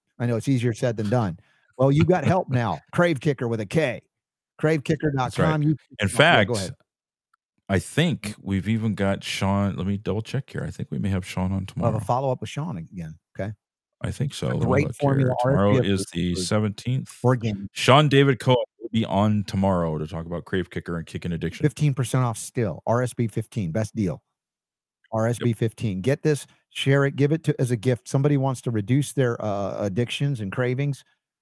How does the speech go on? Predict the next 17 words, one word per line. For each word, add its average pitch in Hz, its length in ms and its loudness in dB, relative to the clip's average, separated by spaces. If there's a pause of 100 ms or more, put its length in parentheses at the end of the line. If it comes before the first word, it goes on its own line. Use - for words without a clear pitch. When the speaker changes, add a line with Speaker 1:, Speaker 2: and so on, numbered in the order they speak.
(260)
Speaker 1:
Crave 120 260 2
Kicker 120 240 0
with 110 120 2
a 107 40 -2
K, 104 220 0
K 110 180 0
R 107 140 0
A 101 140 0
V 101 260 -4
E 123 200 2
kicker 117 380 -2 (160)
dot 98 240 -6 (140)
com, 85 380 -6 (180)
R 92 80 -6
S 92 120 -4
B 92 120 -2
fifteen. 87 600 -8